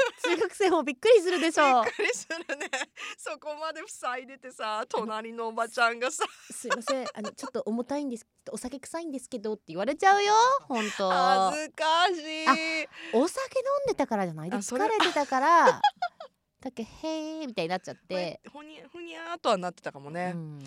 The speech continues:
Speaker 2: すいません、横で意識高い中学生の子をちょっとびっくりさせてたかもしんないんですけど。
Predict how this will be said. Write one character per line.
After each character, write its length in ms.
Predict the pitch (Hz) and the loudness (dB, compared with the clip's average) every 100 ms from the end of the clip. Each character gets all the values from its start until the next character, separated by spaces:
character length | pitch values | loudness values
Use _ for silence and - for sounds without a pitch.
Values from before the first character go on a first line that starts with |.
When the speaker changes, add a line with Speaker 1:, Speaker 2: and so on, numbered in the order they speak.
| 139 - _ - | -18 -20 _ -16
Speaker 2:
す 220 | - 165 | -14 -10
い 80 | 170 | -8
ま 180 | 208 | -8
せ 160 | 208 240 | -6 -4
ん、 40 | |
横 280 | 214 185 196 | -4 -6 -8
で 140 | 190 214 | -8 -6
意 40 | |
識 220 | - - | -8 -8
高 300 | 185 180 185 | -10 -8 -8
い 80 | 180 | -8
中 200 | - 196 | -10 -8
学 180 | 190 180 | -8 -6
生 260 | - 180 | -6 -6
の 240 | 170 160 160 | -6 -8 -8
子 180 | 165 151 | -6 -6
を 80 | |
ち 120 | 156 170 | -8 -12
ょ 20 | |
っ 0 | |
と 100 | 170 | -12
び 120 | 170 | -14
っ 20 | |
く 120 | - | -12
り 60 | 196 | -10
さ 180 | 180 165 | -8 -8
せ 120 | 170 | -8
て 100 | 170 | -8
た 80 | 165 | -8
か 100 | 156 | -10
も 100 | 147 | -8
し 120 | - | -10
ん 80 | 160 | -10
な 120 | 151 | -14
い 40 | |
ん 60 | 147 | -12
で 80 | 165 | -10
す 80 | - | -10
け 100 | 160 | -10
ど。 300 | 160 147 | -12 -14